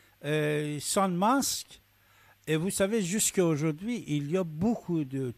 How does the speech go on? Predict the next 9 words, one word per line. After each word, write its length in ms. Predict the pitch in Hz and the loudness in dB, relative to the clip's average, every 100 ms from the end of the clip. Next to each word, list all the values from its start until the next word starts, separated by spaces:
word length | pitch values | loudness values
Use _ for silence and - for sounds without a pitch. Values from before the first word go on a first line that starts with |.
| - | -8
tués 580 | - 147 202 269 196 | -2 2 4 2 -2
en 240 | 123 113 120 | -4 -4 -4
Iran, 420 | 127 165 254 208 135 _ _ - - _ - | -2 -2 -4 -4 -10 _ _ -20 -20 _ -8
surtout, 500 | - 196 185 - 240 | -2 0 0 -4 -4
euh, 1040 | 254 247 208 147 135 135 135 135 131 123 117 | -2 -2 -2 -2 -4 -4 -2 -4 -6 -8 -6
de 140 | 131 | -4
cadres 540 | - - 214 220 156 127 | -4 -2 0 0 0 0
de 120 | 135 | 0
gouvernement, 840 | 123 131 165 135 139 170 247 214 | 0 2 2 2 2 0 0 -2